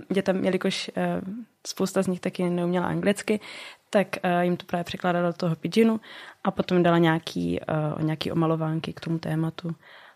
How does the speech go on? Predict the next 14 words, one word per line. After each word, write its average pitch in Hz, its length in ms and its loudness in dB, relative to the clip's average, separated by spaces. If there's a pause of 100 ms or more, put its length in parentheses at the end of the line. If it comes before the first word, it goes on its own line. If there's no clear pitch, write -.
(160)
a 180 40 -2
já 165 100 0
jsem 165 260 -6
pomáhala, 165 720 -4 (100)
eh, 170 140 -4
sově 170 300 -6
ošetřovat. 180 540 -8 (1040)
So-, - 280 -2
sově 185 300 0
Tereza, 208 340 6 (100)
<laughs> - 100 6 (480)
jenom 277 240 12
pro - 120 12 (200)
posluchače. 262 640 8